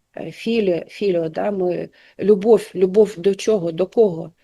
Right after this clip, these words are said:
До людей, або вже в широкому розумінні слова, до життя, да, біофілія. От, е, громадська раціональність, коли ми, коли ми оцінюємо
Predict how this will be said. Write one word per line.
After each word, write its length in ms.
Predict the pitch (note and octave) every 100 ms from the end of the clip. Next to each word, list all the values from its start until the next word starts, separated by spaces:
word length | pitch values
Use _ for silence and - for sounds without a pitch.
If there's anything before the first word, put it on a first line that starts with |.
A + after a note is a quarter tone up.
| _ _ _ _
До 220 | E3 G3+
людей, 520 | F#3+ F#3 G3 A#3+ C4+ -
або 340 | - F#3+ F#3+
вже 440 | G3 F3 G#3 G3+ - -
в 100 | -
широкому 480 | A3 A3+ A3+ G3+
розумінні 480 | F#3+ F#3 G3 F#3+ F#3
слова, 320 | F3+ F#3+ F3+
до 140 | F3 F#3+
життя, 640 | G3 G#3 - G3 D#3+ D#3 _ -
да, 240 | D#3+ F#3+
біофілія. 840 | F#3 G3 A3+ F#3 - F#3 E3 D#3 - _ _ - - - - _ _ -
От, 460 | F3 E3 E3 -
е, 280 | E3+ E3 D#3+
громадська 600 | D#3+ A#3+ C#4 C4+ - -
раціональність, 720 | F3+ E3+ F3+ F3 E3+ E3 E3 -
коли 200 | F#3 F#3+
ми, 180 | G3+
коли 300 | - G3+ A3
ми 120 | A3 G#3
оцінюємо 840 | F#3+ - A#3 A3 G3+ G3 F#3+ F#3